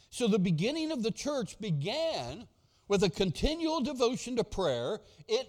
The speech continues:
ended with a continual devotion to prayer.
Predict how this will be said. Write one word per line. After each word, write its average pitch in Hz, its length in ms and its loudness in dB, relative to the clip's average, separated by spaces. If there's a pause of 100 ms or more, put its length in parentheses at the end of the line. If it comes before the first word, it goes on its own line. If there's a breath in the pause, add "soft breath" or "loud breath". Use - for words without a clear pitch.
ended 330 340 -4
with 233 260 4
a 202 80 4
continual 175 680 0
devotion 143 760 -4
to - 80 -10
prayer. 104 400 -6